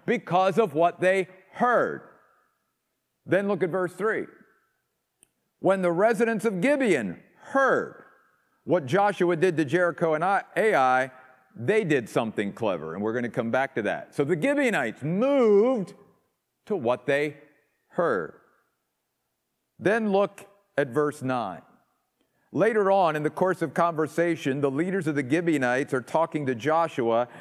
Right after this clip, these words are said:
and they said they told him, "Your subjects have come from a very distant land because moved by the reputation of the Lord your God, for we have heard the news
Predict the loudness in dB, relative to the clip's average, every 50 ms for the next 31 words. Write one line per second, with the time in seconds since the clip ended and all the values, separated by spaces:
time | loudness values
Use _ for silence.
0 | -20 -8 -6 -4 0 0 0 0 0 0 0 0 2 2 0 0 0 -2 -2 0
1 | 0 2 2 2 2 0 0 -2 -4 -8 -12 -16 -6 -2 0 0 0 0 -2 -2
2 | 2 2 2 2 0 -2 -4 -4 -2 -2 -2 -2 -2 -2 -2 -2 0 -2 -2 -2
3 | -2 -2 0 -2 -2 -2 -2 -2 0 0 -2 0 -2 -2 -2 -2 -2 -4 -2 -2
4 | -2 -2 -2 -2 -2 -2 -2 -2 -2 -2 -2 -4 -6 -8 -10 -14 _ _ _ _
5 | _ -10 0 2 2 2 2 0 0 2 4 6 6 6 4 2 0 -2 -2 0
6 | 2 2 4 4 4 4 2 2 0 0 2 4 4 6 6 6 6 6 4 4
7 | 4 2 0 -2 -8 -16 -20 -20 -20 _ _ 0 0 2 2 2 2 0 0 0
8 | -2 -2 -2 -2 0 0 2 2 0 0 0 0 0 0 2 2 2 2 2 2
9 | 2 0 2 2 4 4 2 2 2 0 0 0 2 2 4 4 4 4 4 2
10 | 2 0 -2 -2 0 2 2 2 2 2 0 -2 -4 -8 -4 -2 0 2 2 2
11 | 2 2 2 0 0 0 0 2 4 4 4 4 4 2 0